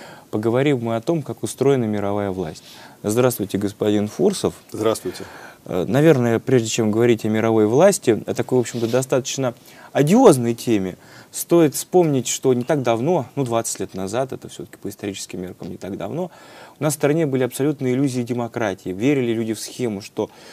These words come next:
Speaker 1: народ выбирает свою реальную власть, народ — заказчик своими вот голосами, заказчик социальных процессов,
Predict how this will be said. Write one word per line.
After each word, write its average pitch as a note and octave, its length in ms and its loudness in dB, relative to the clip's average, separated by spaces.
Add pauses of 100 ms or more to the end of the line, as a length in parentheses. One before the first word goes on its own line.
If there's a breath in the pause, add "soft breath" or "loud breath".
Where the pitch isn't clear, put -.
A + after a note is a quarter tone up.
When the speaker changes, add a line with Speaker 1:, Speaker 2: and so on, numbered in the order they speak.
(300 loud breath)
Speaker 1:
народ C#3+ 360 4
выбирает A2+ 420 0
свою A2+ 300 0
реальную G2+ 440 0
власть, C#3 520 0
народ — B2 340 0
заказчик A#2 840 0 (800 loud breath)
своими A#2 480 2
вот A2 300 -4
голосами, A#2 760 -2 (100)
заказчик A#2 600 -4
социальных A2 480 -4
процессов, F3+ 640 0